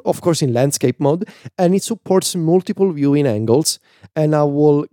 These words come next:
give you the name of this piece of plastic that I bought for, like, I don't know,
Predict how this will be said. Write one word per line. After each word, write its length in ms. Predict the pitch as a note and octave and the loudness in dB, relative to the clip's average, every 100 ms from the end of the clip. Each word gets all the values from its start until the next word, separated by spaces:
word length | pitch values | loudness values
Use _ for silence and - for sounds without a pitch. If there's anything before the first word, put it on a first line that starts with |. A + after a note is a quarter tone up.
| D#3+ | -8
give 280 | F#3 D#4 A3+ | -2 -2 0
you 100 | D3+ | 0
the 140 | C3+ | 2
name 400 | C3 B2+ B2 B2+ | 2 2 2 0
of 240 | C3+ C3 A2 | 0 -2 0
this 140 | C3 | -4
piece 240 | - D3+ | -2 -2
of 160 | C#3+ - | -2 -2
plastic 560 | - C3 C3 C#3+ - B2 | -2 -2 0 -4 -4 0
that 140 | A2+ | 2
I 80 | A2+ | 2
bought 260 | A2 A#2+ | 0 -2
for, 140 | - B2 | 0 0
like, 280 | A2 A2 - _ - A3 | 0 0 -6 _ -20 -6
I 80 | D#3+ | -2
don't 140 | C3+ C3+ | 0 0
know, 140 | D#3 | -2